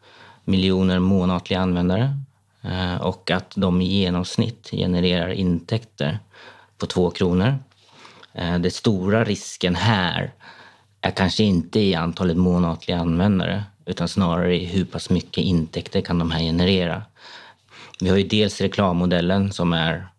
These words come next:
som finns där redan idag, liksom. Men sen så har du ju även den här, eh, betalt innehåll. Att användare köper saker för spelet på plattformen, så att säga.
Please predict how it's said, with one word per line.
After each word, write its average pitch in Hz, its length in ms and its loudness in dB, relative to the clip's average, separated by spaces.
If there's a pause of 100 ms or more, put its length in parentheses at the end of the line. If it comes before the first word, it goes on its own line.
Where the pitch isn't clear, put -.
(120)
som - 200 -8
finns 85 260 -2
där 92 260 0
redan 87 280 -2
idag, 95 320 -2
liksom. 110 400 -6 (360)
Men - 60 -12
sen 92 160 0
så 101 120 0
har 95 140 2
du 92 100 0
ju 92 80 2
även 87 260 0
den 85 140 0
här, 80 460 -2 (400)
eh, - 60 -6
betalt 82 520 -2
innehåll. 95 460 0 (460)
Att 87 280 -6
användare 82 600 -2
köper 87 720 -2
saker - 720 -4 (380)
för - 120 -10
spelet 82 540 -4 (640)
på 98 160 4
plattformen, 90 600 -4
så 98 100 -6
att - 80 -6
säga. 131 300 -4